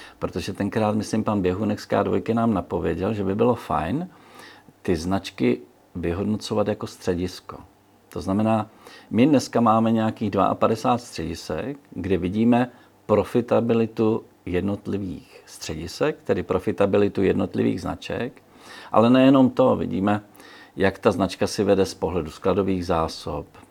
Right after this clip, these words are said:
skladových zásob zboží, propagace. Dokážeme vyhodnocovat ve spojení s brand manažery efektivitu lidí, kteří dané značky řídí. A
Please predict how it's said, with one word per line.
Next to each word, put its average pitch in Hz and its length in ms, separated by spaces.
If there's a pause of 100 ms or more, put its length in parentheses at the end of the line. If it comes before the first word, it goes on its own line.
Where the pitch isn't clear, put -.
(340)
skladových 82 440
zásob 90 340
zboží, 85 800
propagace. 92 800 (880)
Dokážeme 104 640 (100)
vyhodnocovat 104 960 (760)
ve 98 80
spojení 101 540
s 87 100
brand 104 340
manažery 90 640
efektivitu 107 720
lidí, 113 380
kteří 101 600
dané 95 360
značky 98 600 (100)
řídí. 98 680 (720)
A 87 360